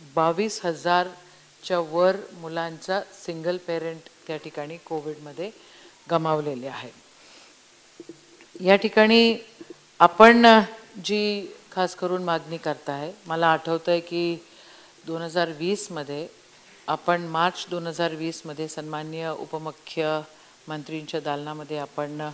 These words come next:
त्या ठिकाणी meeting घेतली होती आणि जे तिथे discussion झालं त्याचे एमपीएससीला जीएडीच्या मार्फत आपण त्या ठिकाणी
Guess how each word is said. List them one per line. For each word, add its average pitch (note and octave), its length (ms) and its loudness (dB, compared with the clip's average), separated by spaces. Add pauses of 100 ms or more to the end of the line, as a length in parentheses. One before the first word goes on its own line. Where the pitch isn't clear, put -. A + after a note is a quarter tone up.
(440)
त्या D#3 100 -4
ठिकाणी D3 640 -10
meeting D#3 360 -10
घेतली D#3 340 -12
होती D#3+ 360 -12 (460)
आणि A#3 380 2 (1040)
जे A3+ 460 2 (500)
तिथे G3+ 260 -2
discussion F3+ 840 -4
झालं D#3+ 320 -4 (400)
त्याचे F#3+ 520 -2 (540)
एमपीएससीला F3 880 -2 (640)
जीएडीच्या F3+ 520 2
मार्फत D#3+ 480 -6
आपण F3 340 -8
त्या E3 140 -6
ठिकाणी D#3+ 400 -10